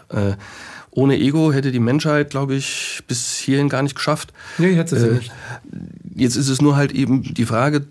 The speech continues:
Speaker 1: dominiert mich mein Ego? Also bin ich mein Ego oder habe ich ein Ego? Das heißt, ist das Ego für mich ein Werkzeug oder der Verstand? Ähm, es ist natürlich ein Werkzeug ohne ein Eigenleben. Aber dazu muss ich eine bestimmte Erfahrung gemacht haben. Du hast eben gesagt, El-, Selbstempathie.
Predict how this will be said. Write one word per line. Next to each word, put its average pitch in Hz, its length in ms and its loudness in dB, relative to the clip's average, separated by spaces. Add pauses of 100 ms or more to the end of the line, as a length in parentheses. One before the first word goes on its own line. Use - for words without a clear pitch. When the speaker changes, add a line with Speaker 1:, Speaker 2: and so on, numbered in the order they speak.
Speaker 1:
dominiert 120 560 4
mich 123 200 -2
mein 104 160 -2
Ego? 151 340 0
Also 117 160 -2
bin 123 200 0
ich 160 140 2
mein 156 240 0
Ego 156 340 0
oder 117 200 -2
habe 131 160 0
ich 143 80 0
ein 147 80 2
Ego? 147 400 0
Das 120 160 -4
heißt, 120 180 -4
ist - 140 -8
das 104 100 -2
Ego 117 240 -2
für 104 80 -4
mich 107 180 -2
ein 107 80 -2
Werkzeug 117 520 -2
oder 82 100 -6
der 95 140 -10
Verstand? - 480 -8 (760)
Ähm, 95 440 0 (420)
es 104 200 0
ist 101 100 -2
natürlich 107 420 -2
ein 107 80 -2
Werkzeug - 560 -6 (440)
ohne 104 180 2
ein - 80 -2
Eigenleben. 113 480 -4
Aber 104 160 -2
dazu 120 240 0
muss 139 180 0
ich 127 80 -2
eine 113 100 0
bestimmte 135 360 -4
Erfahrung 139 420 -2
gemacht 104 320 -4
haben. 110 100 -2
Du 113 80 0
hast 131 140 -2
eben 151 220 0
gesagt, 120 320 -2
El-, 131 140 -2 (120)
Selbstempathie. 104 800 -4